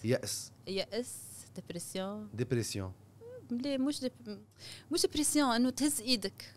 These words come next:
Speaker 2: معناتها هذه مرحلة وتعديناها. ما فماش ديبرسيون ولا
Speaker 1: مم.
Speaker 2: يأس، لأنه اليأس تقف غادي.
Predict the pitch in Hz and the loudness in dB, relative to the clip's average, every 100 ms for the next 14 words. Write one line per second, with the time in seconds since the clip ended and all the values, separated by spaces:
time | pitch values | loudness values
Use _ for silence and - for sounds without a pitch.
0 | 220 214 196 190 190 190 208 233 254 240 | -12 -6 -4 -2 -2 0 2 4 4 6
1 | 247 247 233 226 214 220 202 190 - - | 2 2 2 2 0 0 0 -2 -4 -10
2 | - - - 190 - 220 247 - - 180 | -20 -20 -14 -6 0 2 4 2 0 -2
3 | - 202 175 165 160 156 160 131 110 - | 2 2 2 0 0 -2 0 2 2 0
4 | 147 160 185 180 - 170 170 180 180 190 | -2 2 2 2 0 0 2 2 4 6
5 | 247 233 - - 269 254 226 226 220 - | 6 6 0 2 4 4 0 2 2 0